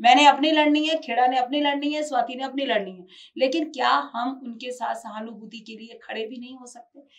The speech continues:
Being a महिला नहीं खड़े हो सकते? तो इसके लिए मुझे दुख है कि पार्टी को, अ, उनके साथ खड़े होना चाहिए था। महिलाओं को, एटलीस्ट पार्टी की महिलाओं को तो खड़े होना चाहिए था। अलका लांबा जी क्यों नहीं बोलती है उनके लिए? वो national president है हमारी कांग्रेस की,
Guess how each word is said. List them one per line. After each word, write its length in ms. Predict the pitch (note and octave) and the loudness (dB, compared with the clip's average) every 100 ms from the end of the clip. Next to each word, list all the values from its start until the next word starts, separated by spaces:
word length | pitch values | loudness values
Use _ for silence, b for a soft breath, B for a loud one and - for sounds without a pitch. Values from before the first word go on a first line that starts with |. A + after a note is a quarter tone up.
| _ A#3 | _ 2
Being 300 | C#4 C#4+ D4+ | 4 8 8
a 40 | |
महिला 320 | B3+ C4+ D4+ | 6 6 6
नहीं 140 | D#4 D#4+ | 6 2
खड़े 180 | C#4+ | -4
हो 100 | D4 | -4
सकते? 340 | D4 C#4 - D#4 b b - | -6 -10 -12 -14 b b -14
तो 60 | |
इसके 440 | B3 B3 C4+ - D4 | -10 -8 -6 -4 -2
लिए 240 | C#4 C#4 | -2 -2
मुझे 280 | B3 G#3 A3 | -4 -6 -8
दुख 260 | A3 C#4 - | -6 -6 0
है 260 | E4+ F4 - _ _ | 0 0 -8 _ _
कि 100 | C4+ | -12
पार्टी 460 | - A#3+ A#3 C#4+ | 0 2 2 0
को, 400 | C#4+ C#4 D4 D4+ B B _ - | -4 -4 -4 -4 B B _ -2
अ, 400 | A3 A3+ A3+ - | 2 2 2 2
उनके 300 | C#4+ C#4+ E4+ | 2 2 2
साथ 260 | E4 B3 B3 | 2 2 0
खड़े 240 | G#3 G#3 | -4 -6
होना 260 | G#3+ A3+ A3+ | -6 -6 -6
चाहिए 340 | A3+ A3 A#3+ | -6 -6 -8
था। 260 | C4 C#4 C#4 b _ | -6 -6 -8 b _
महिलाओं 480 | G#3+ B3 C#4+ E4+ F#4+ | 0 6 10 10 10
को, 140 | F4 | 8
एटलीस्ट 420 | C4+ A#3+ A#3+ - - | 6 4 -6 -8 0
पार्टी 320 | B3 A#3+ D4 | 2 2 -2
की 120 | D#4 | 2
महिलाओं 460 | C#4 G#3 G3+ C4 E4+ | 2 2 6 8 8
को 80 | |
तो 120 | F#4 F#4 | 8 4
खड़े 220 | D#4+ D#4 | 6 6
होना 160 | D#4 | 6
चाहिए 280 | D#4 C#4+ D4 | 4 0 0
था। 140 | D4+ E4+ | 2 2
अलका 300 | C4 B3+ C#4+ | 2 4 8
लांबा 280 | C#4 C#4 | 8 6
जी 120 | D4 D4 | 2 -2
क्यों 160 | D4+ | 0
नहीं 120 | D#4 | 0
बोलती 260 | D#4+ E4+ E4 | 2 2 2
है 60 | E4+ | 2
उनके 240 | D4+ D4+ | 2 0
लिए? 260 | B3 G3 - _ _ _ _ _ _ _ _ _ _ _ | -6 -10 -14 _ _ _ _ _ _ _ _ _ _ _
वो 80 | A#3+ | 2
national 500 | C4 B3 B3 D#4 D#4+ | 8 8 8 6 6
president 420 | D#4 C4+ D4 D#4 | 6 6 4 4
है 100 | D#4+ | 6
हमारी 340 | D#4+ C4+ C4 D4 | 8 8 6 8
कांग्रेस 420 | C#4+ B3+ C#4 C#4 | 8 8 4 0
की, 220 | C#4 D#4+ | 0 0